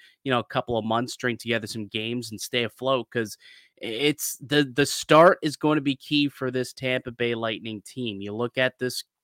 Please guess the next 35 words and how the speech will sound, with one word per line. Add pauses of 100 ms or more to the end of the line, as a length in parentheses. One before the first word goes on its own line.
(120)
division, (360)
they've
gotten
significantly
better, (240)
uh,
over
the
course
of
the
last
couple
of
seasons.
You
know,
this
is
the
year (260)
we're
expecting
Buffalo
to
take
the
jump.
We're
expecting (100)
Ottawa
to
take
the
jump,